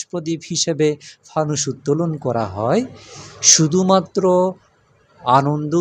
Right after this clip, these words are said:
উৎসব করে সেদিকে বেশি ঝুঁকে না পড়ে, ফোকাস না করে, যেভাবে করলে পুজো হবে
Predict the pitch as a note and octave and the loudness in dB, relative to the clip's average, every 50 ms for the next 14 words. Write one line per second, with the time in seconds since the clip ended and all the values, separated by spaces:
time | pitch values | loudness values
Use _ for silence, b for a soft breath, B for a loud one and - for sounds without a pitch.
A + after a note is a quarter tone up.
0 | F3 E3 C#3+ - - - - E3+ E3+ E3+ - _ _ _ - C#3+ C#3 D3 D#3 D3+ | 0 0 -2 -2 -4 -2 -2 -2 -4 -4 -8 _ _ _ 2 4 6 6 6 4
1 | C3+ A#2 - - - - D#3+ D#3 F3+ F3 E3+ - A3 A3 F#3+ F3+ G#3 G3 - - | 4 2 -2 -4 -2 -4 -6 -6 -6 -8 -4 0 0 0 2 2 2 4 4 2
2 | - G#3 G3+ G3+ G3+ G3 F#3+ b b b b b _ _ A2 G#2 - D3 E3+ C#3 | 2 2 0 0 0 -2 -4 b b b b b _ _ -10 -4 -2 -2 0 0
3 | - F3 D#3 D3+ D3+ C#3+ C3 - - - B2 A#2+ A#2+ B2+ B2 - - F#3+ F3+ - | 0 0 2 2 2 0 0 -2 -4 -6 -6 -4 -4 -6 -8 -4 -4 -6 -2 0
4 | F#3+ F3 - - - - D3 C#3 B2+ A#2+ - - C3+ B2+ C3+ D#3+ A3 A#3+ - - | 0 0 0 -2 -4 -2 -2 -2 -2 -4 -4 -4 -2 0 0 0 0 -2 -6 -16
5 | - b b b b b b b b _ - - A2 G2+ A2 C3+ C3+ C#3 D3 C#3+ | -20 b b b b b b b b _ -16 -14 -4 2 4 4 6 6 6 4
6 | D3 D#3 C#3+ - - D3+ C#3+ D3 C#3+ D#3 E3 F3 F3+ F3+ F3 _ - C#3+ C#3 B2+ | 4 -2 -2 0 0 2 2 2 2 -2 -2 -2 -2 -4 -4 _ -8 -6 -2 0
7 | C#3+ E3 D#3+ D3 C#3 D3 C3+ A#2 B2+ C3 | 2 2 2 2 0 -4 -4 -2 -4 -4